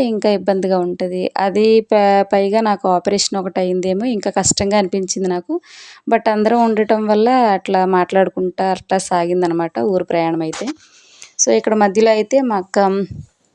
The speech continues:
మొక్కజొన్న పొత్తులు అయితే తీసుకుంది, అట్లాగే స్వీట్ కార్న్ కూడా తీసుకున్నారు. ఆ, అలాగే జ్యూసులు తాగాం. అలా అన్నీ తినుకుంటూ స్లోగా వచ్చామన్నమాట. So, ఇక్కడ వచ్చేసి ఈవినింగ్ అయిపోయింది. ఈవినింగ్ టైమ్ కూడా స్నాక్స్ తీసుకుంది అక్క.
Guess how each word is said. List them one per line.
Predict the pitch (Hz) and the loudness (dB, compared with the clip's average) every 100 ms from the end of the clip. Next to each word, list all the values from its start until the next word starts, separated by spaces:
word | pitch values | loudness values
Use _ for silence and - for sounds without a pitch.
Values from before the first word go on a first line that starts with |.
| _ | _
మొక్కజొన్న | 190 214 190 196 208 | -2 -2 0 0 0
పొత్తులు | 196 202 202 | -2 -4 -2
అయితే | 196 196 | -2 -2
తీసుకుంది, | 196 190 - 202 196 220 233 | -6 -6 -6 -6 -6 -4 -6
అట్లాగే | 185 185 175 185 | -8 -8 -8 -6
స్వీట్ | - 196 190 | -4 -2 -2
కార్న్ | - 185 180 | -4 -8 -6
కూడా | 185 185 | -6 -6
తీసుకున్నారు. | 185 - - 180 180 220 - _ _ _ _ _ - | -6 -8 -8 -8 -8 -12 -16 _ _ _ _ _ -8
ఆ, | 196 190 | -4 0
అలాగే | 185 180 185 185 175 | 0 0 -2 -6 -6
జ్యూసులు | 196 180 - 185 190 | -8 -6 -4 -2 0
తాగాం. | 180 170 202 226 - _ _ _ _ _ _ _ - | 0 -2 -8 -10 -20 _ _ _ _ _ _ _ -16
అలా | 202 190 190 | -12 -6 -4
అన్నీ | 190 190 202 | -2 -4 -4
తినుకుంటూ | 196 185 196 202 208 | -4 -4 -2 -4 -2
స్లోగా | 226 - 185 180 202 | -4 -2 -2 0 0
వచ్చామన్నమాట. | 180 - 190 180 170 170 165 233 320 _ _ _ - _ - | -2 -4 -6 -6 -8 -10 -10 -12 -14 _ _ _ -20 _ -8
So, | - | -2
ఇక్కడ | 233 226 220 | -2 0 -4
వచ్చేసి | - 226 - | -2 -6 -2
ఈవినింగ్ | 240 220 240 254 | 0 2 2 2
అయిపోయింది. | 214 202 202 196 214 285 | 0 0 -4 -4 -4 -4
ఈవినింగ్ | 269 220 220 208 | -4 -4 -4 -2
టైమ్ | 214 208 202 | -2 -2 -6
కూడా | 208 247 | -8 -8
స్నాక్స్ | - 196 185 - | -6 -8 -8 -10
తీసుకుంది | 202 - 190 185 175 | -10 -10 -8 -6 -6
అక్క. | - | -8